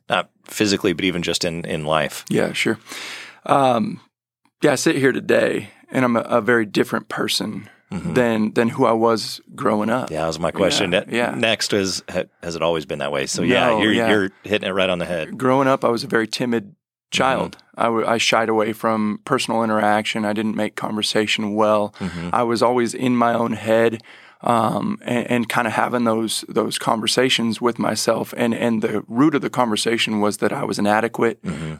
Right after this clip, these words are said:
Speaker 2: or I didn't measure up, or that, you know, people wouldn't really value a conversation with me 'cause I had nothing to offer.
Speaker 1: Mm.
Speaker 2: Uh, and so as much as I now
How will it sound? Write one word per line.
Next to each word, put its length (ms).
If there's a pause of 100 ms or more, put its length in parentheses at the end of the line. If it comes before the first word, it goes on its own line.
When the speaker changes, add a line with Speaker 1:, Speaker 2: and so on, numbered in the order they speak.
Speaker 2:
or 80
I 60
didn't 320
measure 360
up, 280 (340)
or 260
that, 440
you 160
know, 140
people 340
wouldn't 260 (100)
really 340
value 440
a 60
conversation 600
with 120
me 120
'cause 160
I 100
had 140
nothing 380
to 140
offer. 420 (140)
Speaker 1:
Mm. 260 (160)
Speaker 2:
Uh, 540
and 180
so 400
as 240
much 240
as 100
I 200
now 600